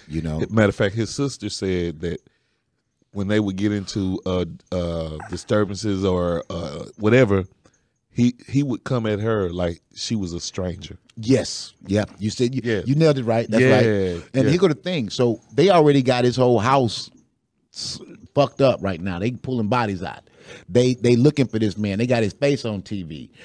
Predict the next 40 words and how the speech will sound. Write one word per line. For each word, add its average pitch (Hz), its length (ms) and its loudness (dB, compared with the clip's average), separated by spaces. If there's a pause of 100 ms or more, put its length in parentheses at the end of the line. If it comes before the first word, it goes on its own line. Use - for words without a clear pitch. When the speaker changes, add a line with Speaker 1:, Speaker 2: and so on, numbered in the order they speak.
(300)
Speaker 1:
A 104 100 2
manhunt 127 600 2
is 95 140 -6
for 104 140 -4
this 90 180 -6
man. 87 380 -8 (400)
And 107 320 4
she - 200 2
gets 139 220 2
a 110 60 0
ring 120 260 4
on 113 60 2
her 98 100 0
phone. 175 340 4
She's 139 120 -4
like, 120 200 0
"Hello?" 147 360 4 (500)
He - 80 -4
said, - 140 0
"Hey, 104 80 4
I 95 80 4
got 92 140 0
something 85 180 -2
to - 80 -4
tell 78 80 2
you." 60 100 -10 (240)
She's 104 80 -4
like, - 140 0 (120)
"Tell 214 180 4
me." 110 40 -4
He 110 40 -2
said, - 180 -4
"Come 101 140 0
on 92 80 2
outside." - 200 -6 (1300)
So 117 460 2
she - 160 0
go 139 100 4
Speaker 2:
Hey. 131 60 6
Speaker 1:
outside, 123 540 2